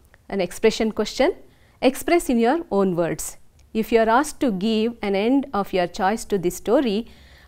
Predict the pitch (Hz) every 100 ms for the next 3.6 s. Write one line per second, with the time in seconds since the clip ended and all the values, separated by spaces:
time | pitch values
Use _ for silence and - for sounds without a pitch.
0 | - 294 330 262 226 330 554 - - -
1 | - - _ - - - 226 240 233 -
2 | 294 208 190 170 165 - - - - 196
3 | 190 185 190 330 440 -